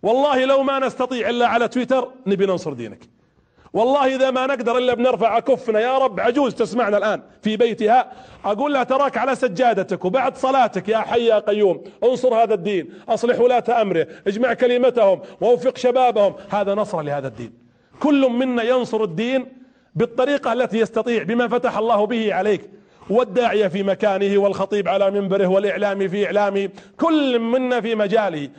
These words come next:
"قد علم كل أناس مشربهم". الله يفتح لك باب من أبواب الخير، اطرق تلك الأبواب وحاول أن تكون بالفعل. طيب، سؤال،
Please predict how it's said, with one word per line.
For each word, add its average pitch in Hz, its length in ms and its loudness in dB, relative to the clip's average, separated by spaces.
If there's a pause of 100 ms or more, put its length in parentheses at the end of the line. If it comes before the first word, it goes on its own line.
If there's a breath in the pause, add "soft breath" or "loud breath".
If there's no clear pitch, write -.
(120)
"قد 226 180 0
علم 226 340 0
كل 240 280 0
أناس 247 460 0 (800)
مشربهم". 139 560 -8 (340 soft breath)
الله 269 240 2
يفتح 247 340 0
لك 226 200 0
باب 233 240 2
من 214 120 -2
أبواب 233 360 2
الخير، 247 420 2 (480 loud breath)
اطرق 285 400 0
تلك 285 340 -6
الأبواب 247 560 2 (380 loud breath)
وحاول 247 640 2
أن 226 180 -2
تكون 247 400 -2
بالفعل. 185 340 -2
طيب، 208 340 -2
سؤال، 208 260 -2